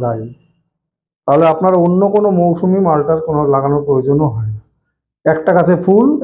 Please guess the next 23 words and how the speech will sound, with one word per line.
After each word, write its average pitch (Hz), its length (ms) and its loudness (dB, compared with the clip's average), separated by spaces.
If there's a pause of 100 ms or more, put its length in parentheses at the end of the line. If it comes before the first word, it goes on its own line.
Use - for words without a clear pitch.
একটা 175 220 -2
গাছে 160 160 2 (120)
ফল, 185 200 4 (100)
আর 156 160 2
একটা 151 200 -4
গাছে 143 220 0 (140)
নতুন 156 200 0 (100)
ফল, 165 260 2 (120)
কুড়ি, 202 240 0 (580)
দেখা 151 180 2
যাচ্ছে 165 200 2
এরকম 165 320 0
হতেই 170 380 2
থাকবে, 143 320 -2
সারা 151 220 0
বছরই 147 340 0
হতে 123 240 -10
থাকবে 120 280 -14 (720)
কোনো 247 240 4
না 285 60 2 (100)
কোনো 262 120 2 (100)
গাছে 240 260 2
সারা 202 140 2